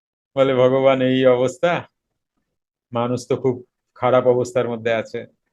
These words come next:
খাদ্য নাই, এই নাই, সেই নাই।" বলে, "কেন তুমি না বললা যে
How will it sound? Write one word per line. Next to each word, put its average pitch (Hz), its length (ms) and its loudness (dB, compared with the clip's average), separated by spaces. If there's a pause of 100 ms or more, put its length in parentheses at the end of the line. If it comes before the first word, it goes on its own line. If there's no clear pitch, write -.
খাদ্য 123 320 -2
নাই, 123 240 -2
এই 120 140 -6
নাই, 120 200 -6
সেই 117 220 -10
নাই।" 113 200 -12 (1700)
বলে, 165 140 0
"কেন 151 260 0
তুমি 135 240 -4
না 127 120 0
বললা 120 360 -2 (140)
যে 120 100 -6